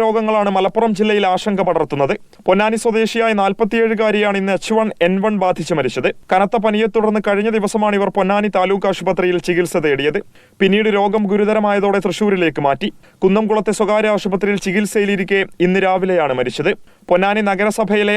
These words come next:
അഞ്ചാം വാർഡിലാണ് ആദ്യമായി മലമ്പനി സ്ഥിരീകരിച്ചത്. തുടർന്ന് പൊന്നാനി, ഈഴവത്തുരുത്തി, തവനൂർ ബ്ലോക്കുകളിലെ ആരോഗ്യ പ്രവർത്തകർ, വെക്ടർ കൺട്രോൾ യൂണിറ്റ്, ആശാപ്രവർത്തകർ തുടങ്ങിയവർ പ്രദേശത്ത് സർവേ നടത്തി. നാലു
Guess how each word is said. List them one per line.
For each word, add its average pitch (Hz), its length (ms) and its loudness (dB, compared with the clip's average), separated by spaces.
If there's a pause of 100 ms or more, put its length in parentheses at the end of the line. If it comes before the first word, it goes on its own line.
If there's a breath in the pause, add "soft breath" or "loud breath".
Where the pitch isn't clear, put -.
(140)
അഞ്ചാം 185 340 0
വാർഡിലാണ് 190 460 0
ആദ്യമായി 190 360 0 (140)
മലമ്പനി 180 460 0
സ്ഥിരീകരിച്ചത്. 147 520 -2 (260 soft breath)
തുടർന്ന് 196 340 2
പൊന്നാനി, 202 300 0 (100)
ഈഴവത്തുരുത്തി, 208 600 0 (200)
തവനൂർ 208 420 2
ബ്ലോക്കുകളിലെ 202 520 0 (100)
ആരോഗ്യ 202 340 -2
പ്രവർത്തകർ, 196 420 0 (160)
വെക്ടർ 220 380 0
കൺട്രോൾ 196 380 0
യൂണിറ്റ്, 190 280 -2 (120)
ആശാപ്രവർത്തകർ 196 760 0
തുടങ്ങിയവർ 185 440 0
പ്രദേശത്ത് 175 500 -2
സർവേ 160 320 2
നടത്തി. 113 260 -2 (400 soft breath)
നാലു 226 240 2